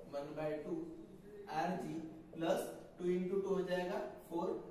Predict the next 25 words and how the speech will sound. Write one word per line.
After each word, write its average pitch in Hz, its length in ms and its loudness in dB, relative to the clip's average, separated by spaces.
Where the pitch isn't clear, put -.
आर 151 280 0
जी, 131 120 -6
इसका - 240 -6
आ 147 160 2
जाएगा 147 800 -4
एलसीएम 151 380 0
टू। 160 240 0
तो - 80 -2
आरजी 190 300 2
प्लस 208 280 2
वन 175 260 2
आरजी 175 320 2
प्लस 214 180 2
फ़ोर 196 200 4
आरजी 170 300 2
कितना, - 340 0
वन 165 180 2
आरजी 180 300 4
प्लस 196 120 0
फ़ोर 202 200 6
आरजी 196 280 6
हो 196 100 8
जाएगा 185 280 6
फ़ाइव 175 240 4
आरजी 190 320 0